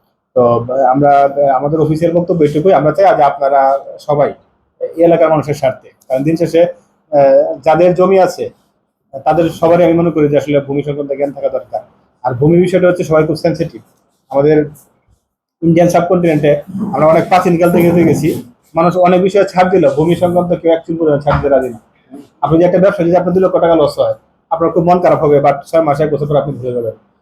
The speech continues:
কিন্তু আপনার জমি যদি কেউ, আহ, মানে, দুই হাজার টাকা জমি কেউ নিয়ে যায়, বা একটা ক্ষেতের, আহ, কোনা বা কেউ যদি কোনো একটা অংশ কেটে নিয়ে যায়, এটা কিন্তু আপনি কখনোই ছাড় দিবেন না। এটা আমাদের, মানে, আমাদের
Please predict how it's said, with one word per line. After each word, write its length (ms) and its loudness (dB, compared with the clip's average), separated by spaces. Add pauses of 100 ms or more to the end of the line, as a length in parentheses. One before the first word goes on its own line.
(140)
কিন্তু 160 0
আপনার 200 2
জমি 240 4
যদি 200 2
কেউ, 340 2 (280)
আহ, 120 0
মানে, 160 2
দুই 160 0
হাজার 220 2
টাকা 160 4
জমি 180 2
কেউ 120 0
নিয়ে 220 2
যায়, 120 2
বা 80 2
একটা 120 -4
ক্ষেতের, 380 0
আহ, 380 -2 (120)
কোনা 220 -2
বা 100 2
কেউ 180 0
যদি 220 -2
কোনো 200 -2
একটা 160 0
অংশ 180 -4
কেটে 220 -2
নিয়ে 200 2
যায়, 140 -2 (340)
এটা 140 0
কিন্তু 220 4
আপনি 220 0
কখনোই 320 -2
ছাড় 200 -4
দিবেন 200 -14
না। 60 -10
এটা 140 -4
আমাদের, 420 -6
মানে, 260 -4
আমাদের 380 2